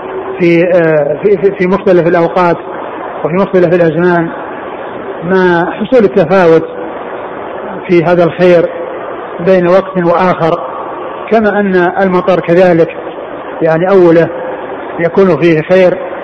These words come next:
ووسطه يكون فيه خير، وآخره يكون فيه خير، فكذلك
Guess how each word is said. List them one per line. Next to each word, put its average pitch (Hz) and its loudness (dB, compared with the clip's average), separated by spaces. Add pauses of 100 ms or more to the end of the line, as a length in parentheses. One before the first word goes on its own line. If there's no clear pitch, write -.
(280)
ووسطه 175 2
يكون 170 0
فيه 160 2 (100)
خير، 180 4
وآخره 175 2
يكون 165 0
فيه 160 2 (100)
خير، 190 6 (600)
فكذلك 185 2